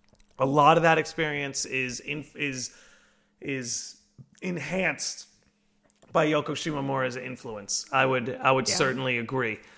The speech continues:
Speaker 1: Um, we're running up on over an hour here. We definitely still got some
Speaker 2: Dang.
Speaker 1: time. We definitely still got some time to chit chat. I wanna make time for questions in the chat. They've been very, very active, especially over here on YouTube. I'm sorry, guys, I
Speaker 2: Great.
Speaker 1: haven't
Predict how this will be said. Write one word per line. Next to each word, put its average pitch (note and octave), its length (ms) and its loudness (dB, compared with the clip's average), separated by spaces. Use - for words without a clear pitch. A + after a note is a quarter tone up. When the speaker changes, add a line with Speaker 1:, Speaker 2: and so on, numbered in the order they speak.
Speaker 1:
Um, C3+ 580 6
we're E3 140 10
running A3 280 12
up A#3 180 10
on G3+ 120 6
over F#3 300 4
an A#3 80 2
hour C#3+ 240 2
here. B2 180 0
We F3 100 0
definitely F#3+ 360 -2
still G3 240 -2
got E3+ 240 2
some D#3+ 100 -4
Speaker 2:
Dang. A#3+ 200 2
Speaker 1:
time. E3 500 -2
We E3 140 -8
definitely F#3 340 0
still F#3 220 -4
got D#3+ 200 -4
some C#3+ 140 -10
time C3+ 300 -4
to C3+ 40 -12
chit B2 280 -12
chat. C3+ 220 -4
I C#3+ 80 0
wanna F3 280 0
make F#3+ 160 -4
time F3 260 -2
for E3 100 -6
questions E3 460 -4
in D#3+ 100 -10
the D#3+ 60 -8
chat. D#3 320 -2
They've E3 160 0
been E3 220 2
very, A3+ 460 8
very F#3+ 300 8
active, D#3+ 420 0
especially G3 560 -2
over F#3+ 180 -2
here E3+ 280 -4
on D#3+ 160 -4
YouTube. D3+ 460 -10
I'm E3 140 -8
sorry, G#3+ 360 -4
guys, G3 260 -4
I - 40 4
Speaker 2:
Great. F#3 180 4
Speaker 1:
haven't F3+ 140 -10